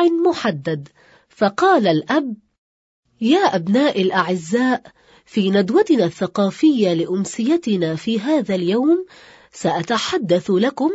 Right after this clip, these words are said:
عن شخصية ندر أن سمعتم عنها شيئاً، أو ربما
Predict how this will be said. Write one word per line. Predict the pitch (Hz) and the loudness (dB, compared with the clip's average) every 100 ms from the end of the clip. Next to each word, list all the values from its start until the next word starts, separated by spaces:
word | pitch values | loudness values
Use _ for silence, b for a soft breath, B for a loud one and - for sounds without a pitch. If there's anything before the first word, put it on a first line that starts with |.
| 370 | -2
عن | 196 151 | -4 -4
شخصية | 147 - 160 - - 311 320 320 311 311 311 311 B B - | -6 -6 -8 -8 2 2 4 2 2 4 4 2 B B -2
ندر | 269 427 320 226 - | 0 4 4 2 0
أن | 165 | -2
سمعتم | 156 170 175 285 - - 247 196 | -2 -4 -2 -4 -6 -4 -2 -2
عنها | - 254 285 262 330 | -2 -2 -2 0 -2
شيئاً، | 311 - 175 151 160 156 151 b b b b | 0 -4 -4 -4 -6 -6 -8 b b b b
أو | 403 294 | 0 2
ربما | 190 139 254 269 269 269 | 0 -2 -2 0 0 -2